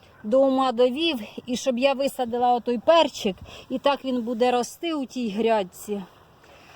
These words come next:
А зараз ще розповім вам, ось гляньте.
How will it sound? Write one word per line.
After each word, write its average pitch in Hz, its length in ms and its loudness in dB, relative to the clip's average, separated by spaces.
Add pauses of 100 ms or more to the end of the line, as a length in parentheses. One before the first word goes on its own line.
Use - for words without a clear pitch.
(380)
А 269 200 2 (760)
зараз 302 500 -2
ще 302 120 -2
розповім 294 520 -4
вам, 277 200 0
ось 277 140 4
гляньте. 202 540 -4